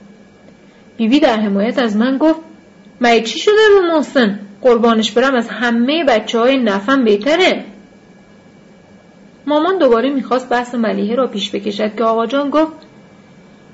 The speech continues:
«کبرا جان، بذاری چای با آرامش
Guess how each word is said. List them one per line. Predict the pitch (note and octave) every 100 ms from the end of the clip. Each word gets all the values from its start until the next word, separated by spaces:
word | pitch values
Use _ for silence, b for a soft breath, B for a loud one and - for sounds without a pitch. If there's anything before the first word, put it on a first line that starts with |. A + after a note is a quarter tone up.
| -
«کبرا | - C#4 A#3 G3
جان، | G3+ G#3+ - -
بذاری | E4+ F#4 F4+ E4+
چای | - D#4 D#4
با | B3
آرامش | A3+ A3+ B3+ C#4